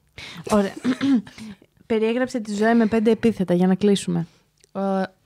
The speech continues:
Speaker 2: ε.
Speaker 1: Γιατί θα το κάνω σε κάθε επεισόδιο αυτό. Θα θέλω να, να μου λέτε τη γνώμη σας για μένα.
Speaker 2: Ωραία. Ακομπλεξάριστη. Θεωρώ ότι σε ακο-
Speaker 1: Ισχύει σε ένα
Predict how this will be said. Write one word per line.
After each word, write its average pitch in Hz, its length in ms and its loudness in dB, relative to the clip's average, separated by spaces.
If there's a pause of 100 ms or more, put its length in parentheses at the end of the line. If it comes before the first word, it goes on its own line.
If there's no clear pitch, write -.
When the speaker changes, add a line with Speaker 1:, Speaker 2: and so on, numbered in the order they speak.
(120)
Speaker 2:
ε. 190 140 0
Speaker 1:
Γιατί 208 260 2
θα 240 120 2
το 226 100 -2
κάνω 226 200 2
σε - 120 -4
κάθε 226 200 0
επεισόδιο 214 400 2
αυτό. 180 180 0
Θα 190 260 2
θέλω 208 260 2
να, 202 320 2
να 196 140 4
μου 190 100 6
λέτε 196 260 4
τη 196 120 0
γνώμη 196 280 4
σας 202 120 -2
για 196 120 4
μένα. 185 280 4
Speaker 2:
Ωραία. 196 220 4
Ακομπλεξάριστη. 196 920 2 (1700)
Θεωρώ 190 280 2
ότι 190 120 -2
σε 214 80 -2
ακο- 208 100 -6 (100)
Speaker 1:
Ισχύει 233 340 4
σε - 160 0
ένα 180 480 4